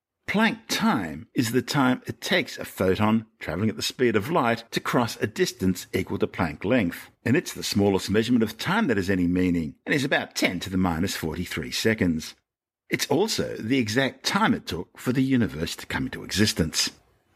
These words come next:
Now, according to loop quantum gravity, space-time is made up of a matrix of these tiny loops, a bit like bubbles of soap,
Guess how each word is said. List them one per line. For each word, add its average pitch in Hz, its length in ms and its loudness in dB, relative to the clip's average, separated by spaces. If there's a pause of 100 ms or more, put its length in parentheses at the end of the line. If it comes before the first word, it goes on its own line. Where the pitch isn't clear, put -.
(140)
Now, 143 180 0
according 254 360 0
to 127 100 2
loop 120 220 2
quantum 87 360 0
gravity, 117 580 0 (120)
space-time 208 800 -2
is 98 160 -4
made 127 200 2
up 117 100 0
of 101 140 -2
a - 20 4
matrix 95 540 0
of 85 80 -4
these 82 200 -4
tiny 85 380 0
loops, 87 440 -2 (260)
a - 20 -6
bit 269 160 0
like 214 240 0
bubbles 151 320 0
of 98 140 -2
soap, 123 480 0